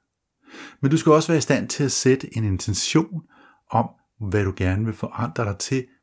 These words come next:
hvordan du gerne vil have, at verden skal være, når du er gennem den forandringsproces. Men du skal også kunne have evnen til at slippe alt det gamle, ligesom du skal have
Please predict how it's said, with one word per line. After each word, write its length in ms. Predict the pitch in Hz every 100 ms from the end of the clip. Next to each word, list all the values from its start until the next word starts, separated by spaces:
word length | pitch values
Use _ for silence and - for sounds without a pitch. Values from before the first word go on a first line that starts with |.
| -
hvordan 280 | 104 95 110
du 100 | 101
gerne 280 | 95 98 113
vil 80 |
have, 220 | 87 95 117 _ - - -
at 160 | 107
verden 380 | 92 87 90 113
skal 240 | - 117 90
være, 320 | 90 95 113 _ _ _ -
når 140 | 113
du 180 | 98 101
er 60 | 90 -
gennem 320 | 101 180 143
den 180 | 113 -
forandringsproces. 960 | - 82 85 92 90 - - 95 85 - _ _ _ _ _ _ _ - - - - - _
Men 180 | 131 139
du 100 | 151
skal 180 | - 151
også 340 | 131 135 156
kunne 500 | 147 - 143 139 143 - _ _ _ _ _ _ -
have 340 | - 135 120 - _ _ -
evnen 440 | 110 120 127 135
til 320 | - 127 113 -
at 100 | 110
slippe 600 | - - 110 113 120 147 -
alt 280 | 123 123 -
det 120 | 107
gamle, 460 | 95 90 104 143 151 _ _ _ _ _ - _
ligesom 240 | 127 123 120
du 100 | 120
skal 180 | -
have 240 | 101 120